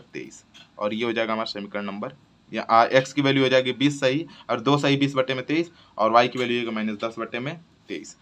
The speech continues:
ये हो जाएगा हमारा समी-, अ, तीसरा सवाल। चौथा सवाल हमारा दिया हुआ है कि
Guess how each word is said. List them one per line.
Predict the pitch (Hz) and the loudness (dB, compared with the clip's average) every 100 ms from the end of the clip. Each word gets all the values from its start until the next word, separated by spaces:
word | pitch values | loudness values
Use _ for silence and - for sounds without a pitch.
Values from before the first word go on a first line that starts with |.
| _ - | _ -6
ये | 120 | -2
हो | |
जाएगा | 120 117 120 | 0 0 0
हमारा | 113 131 | 0 -2
समी-, | - 113 107 | -4 -8 -6
अ, | 110 107 107 104 _ | -2 0 0 -4 _
तीसरा | 107 107 98 | -6 2 2
सवाल। | 92 90 92 - _ - | 2 -4 -4 -16 _ 4
चौथा | 139 165 | 4 6
सवाल | 170 156 151 | 4 4 6
हमारा | 143 139 | 6 6
दिया | 139 139 | 4 2
हुआ | 117 113 | 4 2
है | 131 | 2
कि | 131 | 0